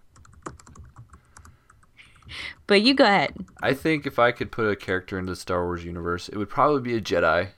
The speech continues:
Speaker 2: 'cause I'm boring like that, and I really like Jedi.
Speaker 1: Could have guessed that.
Speaker 2: Yeah. Um, I don't know. Species. I'm also boring in that I tend to like the human characters, too. Like, um, maybe beyond that,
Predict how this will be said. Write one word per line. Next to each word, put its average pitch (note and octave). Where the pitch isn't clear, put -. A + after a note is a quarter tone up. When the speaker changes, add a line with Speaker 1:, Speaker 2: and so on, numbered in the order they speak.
Speaker 2:
'cause F#2+
I'm F#2+
boring F2+
like F2
that, E2
and -
I E2+
really F2
like E2+
Jedi. D2
Speaker 1:
Could G3
have F3+
guessed D#3
that. -
Speaker 2:
Yeah. E2+
Um, G#2+
I D3
don't F3+
know. D3
Species. A2+
I'm A2
also D3
boring A#2
in G2+
that G2
I F2
tend A2+
to G2+
like F2
the F#2
human A#2+
characters, C3+
too. B2+
Like, F#2
um, F2+
maybe A#2+
beyond G2
that, G2